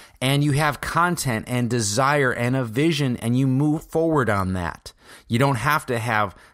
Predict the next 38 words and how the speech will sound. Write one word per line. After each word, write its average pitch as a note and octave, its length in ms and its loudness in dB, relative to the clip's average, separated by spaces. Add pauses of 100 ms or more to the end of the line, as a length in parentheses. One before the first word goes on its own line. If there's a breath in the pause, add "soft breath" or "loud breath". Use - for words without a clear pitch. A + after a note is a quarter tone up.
tens C3 400 0
or G#2 120 2
hundreds C3+ 400 0
of A2+ 100 -2
thousands A2 460 0
of G2+ 100 -4
dollars G#2 340 0
or A2+ 80 -2
millions C3 400 0
of A2+ 140 -2
dollars C#3 360 2
to - 120 -4
do E3 280 0
this. - 300 -4 (380 loud breath)
Now, C3 180 2
when C3+ 180 2
you C3 120 2
have F#3+ 340 2
that C#3 140 0
type B2 200 -2
of F#2+ 140 -6
money, G2+ 400 0 (380 loud breath)
you B2 120 -2
need E3 140 2
to C#3+ 60 -2
be A#2+ 140 0
very D#3+ 300 2
responsible C#3+ 840 0
of A#2 180 0
how G#3 360 0
you E3+ 180 0
use C#3 400 0
it. A2 220 0
And B2+ 240 0
when D3 120 2
you D3 140 0
hire G3 340 0
people A2+ 520 -2